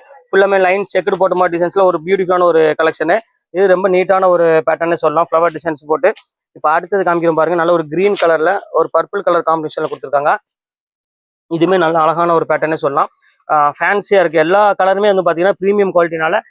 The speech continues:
இந்த கலர்ஸ் எல்லாமே உங்களுக்கு பார்த்தாலே தெரியும், அவ்வளவு அழகா இருக்கும் லுக் வைஸ். இப்ப அடுத்த கலர் காமிக்கிறோம் பாருங்க.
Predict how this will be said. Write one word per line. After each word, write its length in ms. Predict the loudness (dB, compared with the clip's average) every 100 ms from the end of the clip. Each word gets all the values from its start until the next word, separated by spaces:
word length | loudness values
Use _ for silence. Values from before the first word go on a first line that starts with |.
| _ _
இந்த 140 | -10 -4
கலர்ஸ் 300 | 0 0 0
எல்லாமே 280 | 2 2 2
உங்களுக்கு 320 | 0 0 0
பார்த்தாலே 300 | 0 0 0
தெரியும், 360 | 2 2 2 0 -8 _
அவ்வளவு 340 | -4 0 2
அழகா 160 | 2 0
இருக்கும் 240 | 0 0
லுக் 160 | -2 0
வைஸ். 260 | 0 2 0 0 _ _ _ -10
இப்ப 160 | -2
அடுத்த 260 | 0 0 -2
கலர் 200 | 0 0
காமிக்கிறோம் 320 | 0 -2 -2
பாருங்க. 260 | -2 0